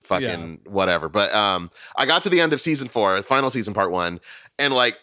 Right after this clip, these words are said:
Speaker 1: I was, like, on the, about to start the last episode. I'm like, "Boy, how are they gonna wrap this up in one episode? Jesus, I don't know how
Speaker 2: Yeah.
Speaker 1: this is gonna go." And then I realized, like, "Oh no, it's not over."
Speaker 2: Yeah.
Speaker 1: Like,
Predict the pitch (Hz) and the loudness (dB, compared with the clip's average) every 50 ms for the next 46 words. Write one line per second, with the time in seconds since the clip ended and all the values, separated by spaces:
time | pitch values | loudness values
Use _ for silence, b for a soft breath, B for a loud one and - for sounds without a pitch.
0 | _ - 143 175 208 247 226 - - - 139 160 165 156 156 151 - - - - | _ 0 0 2 4 4 2 2 0 0 -2 -2 0 -2 -4 -6 -4 -8 -6 -4
1 | - 151 160 165 170 - 160 - 180 160 156 151 131 120 113 131 131 - - 131 | -2 0 0 0 0 0 0 2 2 2 2 2 2 2 2 0 0 0 0 0
2 | 120 - 117 - 117 107 98 95 95 95 95 92 - _ - - - - 95 117 | 0 0 0 2 2 2 2 2 2 2 0 0 -2 _ -4 -4 -2 0 0 0
3 | 139 170 190 185 104 80 85 95 110 - 120 104 - 92 113 156 - 80 78 87 | 0 -2 -2 -4 -2 0 0 0 0 -2 -4 -2 -2 -2 -2 -2 -4 -6 -4 -4
4 | 95 101 - - - - 67 69 71 - _ _ _ - 101 143 - - - 80 | -4 -4 -6 -8 -10 -10 -10 -10 -12 -16 _ _ _ -6 -6 -6 -6 -6 -4 -4
5 | 90 110 113 107 95 98 135 - 98 98 101 101 95 107 107 104 110 120 107 - | -2 -2 -2 -2 -2 -2 -2 -4 -4 -6 -6 -4 -2 -2 0 0 2 2 2 2
6 | 110 123 127 135 135 131 123 117 131 143 139 127 123 107 104 95 - - 104 101 | 2 2 2 2 2 4 4 4 4 4 6 6 4 4 2 2 0 -2 -2 -2
7 | - - 127 117 117 127 123 113 98 - - 113 104 101 101 107 120 110 - 113 | 0 0 0 2 2 2 0 0 0 -2 -2 -4 -2 -2 0 -2 -2 -4 -6 -12
8 | - - _ - 123 113 107 110 110 110 110 110 110 110 107 107 107 104 - _ | -14 -16 _ -10 -8 -4 -2 -2 0 0 0 -2 -2 -2 -4 -4 -6 -8 -12 _
9 | _ - 113 104 87 - - - - | _ -6 -6 -6 -6 -6 -12 -20 -20